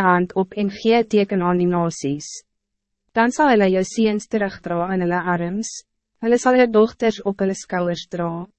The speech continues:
Konings sal pleegvaders van jou kinders wees, en koninge na hulle pleegmoeders. Hulle sal diep voor jou buig en die stof van jou skoene aflek. Dan sal jy weet dat ek die Heere is. Wie sy hoop op my stel,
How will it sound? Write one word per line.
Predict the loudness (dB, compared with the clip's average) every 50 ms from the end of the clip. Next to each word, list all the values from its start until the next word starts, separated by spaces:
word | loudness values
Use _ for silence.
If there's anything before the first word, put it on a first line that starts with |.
| _ _ _ _ -2
Konings | 2 4 4 4 4 2 -2 0 2
sal | 2 2 2
pleegvaders | _ 0 0 0 0 -2 -4 -2 0 0 0 0 -4 -6 -6 -4
van | -2 -2
jou | -2 -2 -2
kinders | -2 0 0 0 -2 -4 -6 -6 -6
wees, | -4 -4 -4 -6 -8 -12 -16 -20 -20 _ _ _ _ _ _ _
en | -2 -2 0
koninge | 2 4 4 4 4 4 2 2
na | 2 2 0 0
hulle | 0 0 -2 -2
pleegmoeders. | -4 -4 -2 -2 -2 -2 -2 -4 -4 -4 -4 -6 -8 -10 -12 -16 -18 -20 _ _ _ -6
Hulle | -2 -2 0
sal | 2 4 2 4
diep | 4 2 2 0 0
voor | -2 2 2 4 4 4
jou | 2
buig | 2 2 2 2 0 -2 -2
en | -2 -2
die | 0 -2 -2 -4
stof | -2 0 2 2 0 -2 -4 -4
van | -2 0 0
jou | 0 -2
skoene | -4 -6 -6 -2 -2 0 0 0 0
aflek. | 0 -2 -4 -6 -8 -10 -8 -8 -8 -10 -12 _ _ _ _ _ _ _ _ _ _ _ _ _ _ _ _ _
Dan | -2 0 0 0
sal | 2 0 0 2
jy | 0 0
weet | 2 2 2 2 2
dat | 0 -2 -2 -2
ek | -4 -4 -2
die | 0 0 2
Heere | 2 2 2 0 -2 -4 -6 -6 -8 -8
is. | -10 -12 -16 -20 -20 _ _ _ _ _ _ -6
Wie | -4 -2
sy | 0 2 4 6
hoop | 6 6 4 4
op | 0 -4 -2 -2
my | -2 0 -2
stel, | -2 -6 -6 -2 0 0 0 0 -2